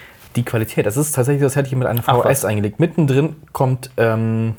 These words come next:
Speaker 1: Bildstörung
Speaker 2: Ja.
Speaker 1: tatsächlich, also als hättest du ein kaputtes Band.
Speaker 2: Das ist doch nicht schlimm prinzipiell, oder?
Speaker 1: Ist nicht schön eigentlich.
Speaker 2: Okay.
Speaker 1: Und die Bildqualität ist auch wirklich nicht,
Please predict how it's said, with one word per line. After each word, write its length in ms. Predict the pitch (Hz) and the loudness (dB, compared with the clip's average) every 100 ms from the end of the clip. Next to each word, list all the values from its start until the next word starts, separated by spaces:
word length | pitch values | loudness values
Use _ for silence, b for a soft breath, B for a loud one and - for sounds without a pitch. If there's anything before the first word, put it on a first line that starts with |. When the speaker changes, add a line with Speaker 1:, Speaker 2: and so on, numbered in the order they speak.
| - | -4
Speaker 1:
Bildstörung 680 | 123 139 - 160 165 202 285 - | -4 -2 -2 2 2 0 -4 -2
Speaker 2:
Ja. 80 | |
Speaker 1:
tatsächlich, 480 | 139 190 196 254 - | 0 0 -2 -6 -4
also 140 | 117 123 | 0 0
als 120 | - | 0
hättest 160 | 147 139 | -2 -2
du 40 | |
ein 140 | 110 | -2
kaputtes 340 | 123 - 131 - | -6 -8 -8 -6
Band. 420 | - 117 240 - B B B B B - | -4 -2 -2 -8 B B B B B -6
Speaker 2:
Das 140 | 110 117 | -4 -2
ist 100 | 139 | 0
doch 60 | |
nicht 120 | 123 | -2
schlimm 280 | - 254 165 | -2 -2 0
prinzipiell, 460 | - 117 110 113 110 | -2 -4 -2 0 2
oder? 260 | 135 254 - - B B B | 2 0 -6 -16 B B B
Speaker 1:
Ist 140 | - 110 | -14 -10
nicht 140 | - | -4
schön 280 | 143 90 82 | -4 -4 -6
eigentlich. 240 | 87 123 | -4 -2
Speaker 2:
Okay. 260 | 104 135 147 - | 2 2 2 0
Speaker 1:
Und 260 | 127 117 - | -2 0 0
die 60 | |
Bildqualität 500 | 117 143 - 120 117 | 0 0 0 -2 0
ist 120 | 113 | -2
auch 140 | 110 107 | -2 -2
wirklich 380 | 117 120 110 117 | -4 -4 -6 -2
nicht, 400 | 117 120 - | -2 -2 -6